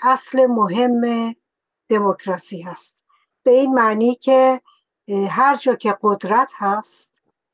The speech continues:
باید پاسخگویی هم باشه. ولی برای اینکه، اه، شفافیت، اه، باشه، اه، خب ما قبلاً صحبت کردیم که اون سیستم، اه، به اصطلاح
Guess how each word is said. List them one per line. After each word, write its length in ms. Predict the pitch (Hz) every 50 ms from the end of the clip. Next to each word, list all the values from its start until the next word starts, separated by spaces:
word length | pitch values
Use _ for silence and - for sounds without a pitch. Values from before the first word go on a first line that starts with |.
| _ -
باید 420 | - 208 208 214 220 226 226 - _
پاسخگویی 720 | - 220 208 202 - - 202 - - - - 196 190 196 190
هم 200 | 196 214 202 190
باشه. 400 | 175 185 175 175 - - 185 175 _ _ _ _ _ _ _ _ _ _ _ _ _ _ -
ولی 300 | 214 202 247 269 302 320
برای 200 | 294 285 269 277
اینکه، 540 | 294 294 - - 294 294 302 302 302 294 285 -
اه، 300 | 254 233 214 220 214 202
شفافیت، 920 | 196 - - - 233 214 208 - - 240 220 - - 233 226 254 277 - _ _ _ - _ _ _ _ _ _ 233
اه، 200 | 202 196 196 - - 220 208 202 190 190 190 185 185 -
باشه، 680 | 202 196 190 196 190 185 - - 220 214 226 240 240 _ _ _ _ _ _ _ _ _ -
اه، 260 | 226 214 214 208 202 196
خب 200 | - - 254 214
ما 140 | 233 247 247 247
قبلاً 380 | 254 226 220 208 226 233 247 254
صحبت 500 | - - - 269 254 - 240 240 240 -
کردیم 420 | - 247 240 240 240 262 247 240
که 380 | 233 - 240 240 240 240 240 233 _ - - _ _ _ _ _
اون 320 | 208 202 208 220 220 220 214
سیستم، 680 | 196 - - - 214 185 - - - - 240 240 240 233
اه، 960 | 233 233 233 233 233 - _ - _ _ _ _ _ - 202 202 202 190 185 _ _ 247 247 214 196 190 185 180 180 185 180
به 80 | 196 196
اصطلاح 640 | 190 175 - - 208 196 185 196 202 208 214 214